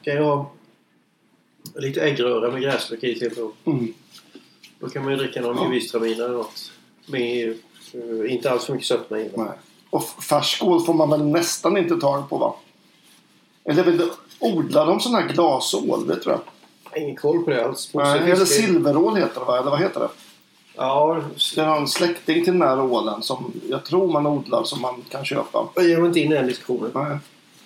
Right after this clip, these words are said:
Speaker 2: För i så fall tänker jag, får man tag på sånt så skulle man kunna ha så här griljerad ål och sånt där, va, på julbordet. Det är ju väldigt gott.
Speaker 1: Mm.
Speaker 2: Mm. Det var inte dumt.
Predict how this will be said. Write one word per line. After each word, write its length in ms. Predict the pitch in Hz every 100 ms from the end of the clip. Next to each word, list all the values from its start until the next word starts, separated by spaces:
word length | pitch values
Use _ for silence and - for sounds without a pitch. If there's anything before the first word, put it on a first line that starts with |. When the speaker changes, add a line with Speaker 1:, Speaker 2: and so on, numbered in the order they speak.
| - -
Speaker 2:
För 100 | 151
i 20 |
så 120 | 185
fall 140 | 175 170
tänker 180 | 170
jag, 140 | 139 156 -
får 140 | - 180
man 160 | 175
tag 300 | - 202 175
på 60 | 170
sånt 180 | 156 117
så 60 |
skulle 260 | - 156 151
man 140 | 175
kunna 200 | 180 170
ha 80 | 120
så 80 | 127
här 80 | -
griljerad 800 | 131 131 131 127 131 131 151 156
ål 200 | 117 113
och 80 | 113
sånt 140 | -
där, 100 | 123
va, 200 | 117 -
på 60 | -
julbordet. 640 | - - - - - - - - _ _ _ _ _ _ _ -
Det 60 |
är 40 | -
ju 60 |
väldigt 220 | 139 147 -
gott. 320 | 123 - -
Speaker 1:
Mm. 280 | 139 123 143 _ -
Speaker 2:
Mm. 320 | 165 247 254 - _ _ _ _ _ _ _ _ _ _ _ _ _ -
Det 140 | 135
var 320 | 165 165 -
inte 200 | 160 135
dumt. 300 | 127 113 113